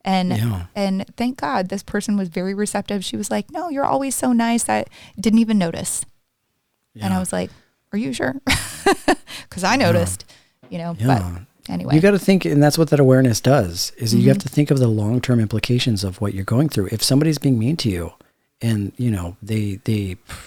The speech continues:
Speaker 2: have a conscience, they're gonna feel bad about it.
Speaker 1: Mm-hmm.
Speaker 2: And, uh, instead of creating an altercation or, um, an escalation with them, if you just give it space and allow it to be,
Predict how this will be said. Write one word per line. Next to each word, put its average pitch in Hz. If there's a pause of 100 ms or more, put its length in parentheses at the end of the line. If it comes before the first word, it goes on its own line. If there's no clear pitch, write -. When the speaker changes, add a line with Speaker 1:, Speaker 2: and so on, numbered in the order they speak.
(100)
Speaker 2:
have 113
a 113
conscience, 139 (520)
they're 143
gonna 226
feel 180
bad 131
about 95
it. - (320)
Speaker 1:
Mm-hmm. 220 (200)
Speaker 2:
And, 98
uh, 98
instead 113
of 120
creating 120
an 107
altercation 104 (160)
or, 98
um, 95
an 110
escalation 110
with 90
them, 87
if -
you 113
just 139
give 170
it 170
space - (100)
and 110
allow 110
it 117
to 101
be, 110